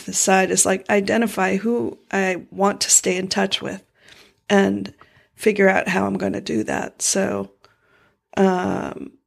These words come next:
by remembering it's not just quitting, it's also this positive side, which is, like, how do you stay in touch with people in this era of, you know, so many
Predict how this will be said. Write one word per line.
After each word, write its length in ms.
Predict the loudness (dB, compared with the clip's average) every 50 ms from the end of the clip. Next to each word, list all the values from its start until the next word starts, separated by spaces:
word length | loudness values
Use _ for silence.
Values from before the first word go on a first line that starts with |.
| _ -6
by 460 | 0 2 4 4 4 4 2 -2 -4 -8 -16 _ -2
remembering 560 | 0 2 4 4 6 4 6 6 4 4 4
it's 220 | 2 0 0 0 2
not 240 | 0 0 0 -2 -2
just 280 | 0 2 2 0 0
quitting, 520 | 0 2 2 4 4 2 -2 -6 -10 -12 -14 _ _ _ _
it's 200 | -6 -6 -4 -2
also 720 | 0 0 2 2 4 2 2 2 2 0 0 -2 -4 -8 _ _ _ _ -4
this 160 | -4 -4 -4
positive 520 | -4 -2 2 4 4 4 2 0 -2 0
side, 280 | 0 0 0 0 0 -2
which 220 | -2 -2 -2 -2
is, 160 | -2 -2 -4 -4
like, 320 | -4 -4 -4 -6 -14 _ -18 -20 -20 -20 -20 _ _ 0
how 160 | 2 2 4
do 80 | 4
you 80 | 4 2
stay 260 | 2 2 2 2 2 2
in 80 | 2
touch 320 | 2 2 2 2 2 2 0
with 200 | 0 0 -2 -4
people 500 | -6 -6 -6 -4 -2 -2 0 -2 -2 -2
in 160 | -2 -2 -2 0
this 360 | 0 0 0 0 0 -2 -6 _ -20 _ -20 -20 -20 -20 _ _ _ _ _ 0
era 580 | 4 4 6 6 6 6 6 4 2 0 -2 -6 -4
of, 440 | -2 0 2 2 0 0 -4 -8 -16 -20 _ _ _ -4
you 120 | -4 -4
know, 420 | -2 -4 -4 -6 -6 -6 -8 -10 -14 _ _ _ _ _ _ _ _ _ _ _ -20 _ _ _ _ _ _ _ _ -8
so 260 | -2 0 2 2 4
many 400 | 4 2 2 2 2 0 0 -4